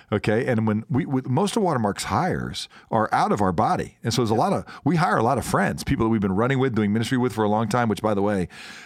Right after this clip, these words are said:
one of the things I, you know, am, <laughs> this kinda gets into the hiring one, and I'm just always like, when people go, "Hey, well, what about them for a job?" I'm like, "Man,"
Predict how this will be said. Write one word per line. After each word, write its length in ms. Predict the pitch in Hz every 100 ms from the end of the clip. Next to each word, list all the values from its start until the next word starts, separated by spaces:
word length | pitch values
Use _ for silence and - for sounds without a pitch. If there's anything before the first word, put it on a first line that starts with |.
| -
one 140 | 117
of 60 | 123
the 60 | 107
things 260 | 120 104 -
I, 340 | - 113 110 98 - - - -
you 80 | 120
know, 220 | 117 98
am, 160 | 110 107 - 127
<laughs> 200 | 107 -
this 160 | 131 127
kinda 180 | 139 120
gets 180 | 110
into 120 | 107 101
the 80 | 92
hiring 420 | 113 113 98 90
one, 140 | 90
and 80 | 101
I'm 100 | 101
just 180 | 117 120
always 480 | - 143 151 123 -
like, 240 | - 104 -
when 120 | 107
people 220 | 139 131
go, 80 | 120
"Hey, 140 | 190
well, 120 | 247
what 140 | 165 285
about 200 | 339 190
them 180 | 226 269
for 140 | 123
a 60 | 104
job?" 260 | 107 73 -
I'm 80 | 104
like, 160 | 104
"Man," 240 | 113 110